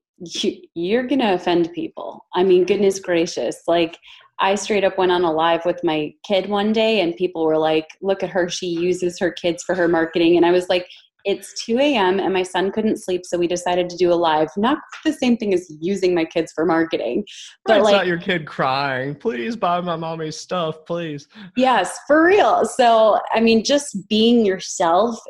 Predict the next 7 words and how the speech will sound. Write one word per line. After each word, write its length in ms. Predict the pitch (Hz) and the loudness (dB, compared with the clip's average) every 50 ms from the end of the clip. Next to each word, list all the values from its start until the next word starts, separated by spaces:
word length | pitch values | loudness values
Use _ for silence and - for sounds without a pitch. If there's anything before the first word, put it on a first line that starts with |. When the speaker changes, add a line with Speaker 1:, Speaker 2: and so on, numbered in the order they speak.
| - - _ _ - | -14 -14 _ _ 0
Speaker 1:
if 260 | 208 208 220 220 214 | 2 2 2 2 2
you're 400 | 214 220 208 202 196 190 - 185 | 4 4 4 4 4 2 0 -2
truly 340 | - - 247 247 226 226 202 | -6 -2 0 0 2 2 2
yourself, 360 | 185 190 - - 190 190 190 - | 0 0 0 0 -2 -2 0 0
not 160 | 190 180 180 | 0 2 2
a 40 | 185 | 4
muted 420 | 180 180 180 185 185 190 185 170 | 4 6 6 6 4 2 0 -2